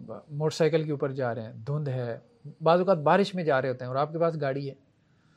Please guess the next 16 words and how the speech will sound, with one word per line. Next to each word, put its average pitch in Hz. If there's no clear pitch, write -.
اب 190
مطلب 143
نئے 151
ماڈل 165
کی 165
گاڑی 147
ہوتی 131
ہے، 139
انسان 180
کبھی 208
اس 202
کا 196
شکر 190
ادا 131
نہیں 120
کرتا۔ 110